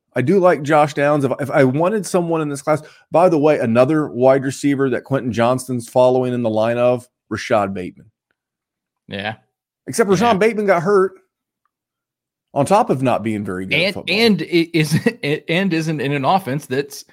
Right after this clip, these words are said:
Speaker 2: conducive to passing yards.
Speaker 1: A lot of these things matter, Jerry, but, uh,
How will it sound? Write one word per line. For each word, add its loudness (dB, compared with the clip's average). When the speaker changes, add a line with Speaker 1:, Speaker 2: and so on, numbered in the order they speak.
Speaker 2:
conducive -2
to -12
passing -2
yards. -6
Speaker 1:
A 2
lot 4
of 0
these -2
things -2
matter, 0
Jerry, -2
but, 2
uh, 2